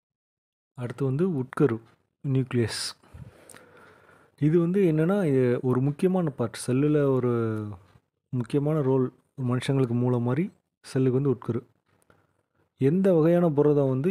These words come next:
எப்போ உருவாகணும் அப்படிங்கிறத வந்து தீர்மானிக்கிறது வந்து இந்த உட்கரு தான். செல் பிரிதல் அப்படின்ற ஒரு செயல் மூலமா பெற்றோர்ல இருந்து சேய் செல்களுக்கு மரபு பண்புகளை வந்து இது கடத்துது. நியூக்ளியோபிளாஸ்ட்ல வந்து ரெண்டு நியூக்ளியோஸ் அமைப்புகள் வந்து இருக்குது.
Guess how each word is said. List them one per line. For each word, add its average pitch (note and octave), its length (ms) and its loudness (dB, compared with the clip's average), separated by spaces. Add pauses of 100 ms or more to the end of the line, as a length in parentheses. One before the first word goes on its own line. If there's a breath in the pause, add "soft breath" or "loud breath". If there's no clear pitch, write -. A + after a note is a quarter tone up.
எப்போ C3 340 -2
உருவாகணும் C3 680 2
அப்படிங்கிறத B2 460 -2
வந்து D3+ 200 -4
தீர்மானிக்கிறது B2 600 -2
வந்து B2 180 0
இந்த C#3+ 140 -2
உட்கரு A2 360 -4
தான். G#2 200 -8 (1040 soft breath)
செல் F3+ 280 2
பிரிதல் D#3 440 4 (140)
அப்படின்ற C3 380 0 (580)
ஒரு B2+ 200 0 (220)
செயல் C3 280 0
மூலமா B2+ 320 -2 (120)
பெற்றோர்ல C3 520 2
இருந்து B2+ 280 2 (580)
சேய் D3 360 2
செல்களுக்கு B2+ 440 2 (200)
மரபு C#3+ 260 2
பண்புகளை A#2+ 340 0
வந்து C3 160 -2
இது E3 120 -4
கடத்துது. G#2+ 440 -6 (1800 soft breath)
நியூக்ளியோபிளாஸ்ட்ல D3+ 760 2
வந்து D3 220 2
ரெண்டு F3 380 2
நியூக்ளியோஸ் D3+ 640 2
அமைப்புகள் B2+ 460 0
வந்து B2+ 200 0
இருக்குது. A2+ 320 0